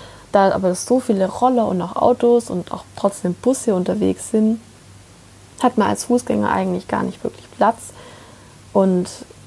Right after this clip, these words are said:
es ist irgendwie so ein bisschen unangenehm, weil halt ständig ganz nah an einem Auto oder auch ein Roller vorbeifährt.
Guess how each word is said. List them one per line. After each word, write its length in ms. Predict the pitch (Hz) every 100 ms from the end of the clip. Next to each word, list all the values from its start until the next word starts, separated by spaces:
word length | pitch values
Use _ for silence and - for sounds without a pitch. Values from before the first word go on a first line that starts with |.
| - - - - - - - -
es 140 | 196 190
ist 220 | 190 -
irgendwie 240 | 190 185
so 80 | 196
ein 100 | 190
bisschen 240 | 190 202 -
unangenehm, 720 | 208 180 175 175 170 180 175
weil 120 | 175
halt 160 | 185 -
ständig 400 | - 190 185 -
ganz 320 | 202 185 -
nah 260 | 196 202 190
an 160 | 185
einem 440 | 180 180 180 180 -
Auto 320 | 180 185 190
oder 260 | 180 180 175
auch 100 | 175
ein 100 | 185
Roller 280 | 190 175 180
vorbeifährt. 800 | - 190 180 180 - 185 175